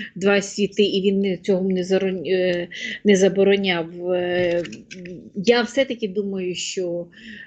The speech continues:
е, про Путіна це іпсо, це вкид, що він до нього їхав, це якась політична історія, зараз, е, щось от там розганяється. Моя відповідь — ні.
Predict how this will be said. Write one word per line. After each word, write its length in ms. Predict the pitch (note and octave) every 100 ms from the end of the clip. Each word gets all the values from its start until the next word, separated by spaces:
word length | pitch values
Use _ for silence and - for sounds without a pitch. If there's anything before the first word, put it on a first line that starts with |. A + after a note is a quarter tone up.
| -
е, 220 | F3 F3+ F3+
про 160 | G#3 G3
Путіна 380 | C#4 A#3+ G#3
це 180 | F3+ A3+ A#3
іпсо, 520 | G3+ - - D#3+ E3+ -
це 460 | - G#3+ G#3 G3
вкид, 760 | F3+ - - C4+ D4 - G#3 G3
що 200 | - G3+
він 220 | G#3 G3+
до 100 | G3
нього 280 | G3 F#3+ G3
їхав, 480 | G#3 C4 - G3+ F#3+
це 560 | - G3+ F#3+ F#3 E3+ E3+ - - - -
якась 300 | G3+ - G#3
політична 920 | - A3 A3 A3 A3 G#3+ - - F#3
історія, 920 | F3+ F#3 - C#4+ C#4+ B3 G#3 F3+ F3
зараз, 580 | E3+ F#3+ F#3+ F3+ E3+ -
е, 240 | E3+ D#3+ E3
щось 320 | - F3 G3
от 120 | -
там 200 | E3+ E3
розганяється. 640 | D#3+ D#3+ D#3 D3 D3+ -
Моя 160 | F#3+ G#3
відповідь — 400 | F3 E3+ D#3+ D#3+
ні. 180 | D3+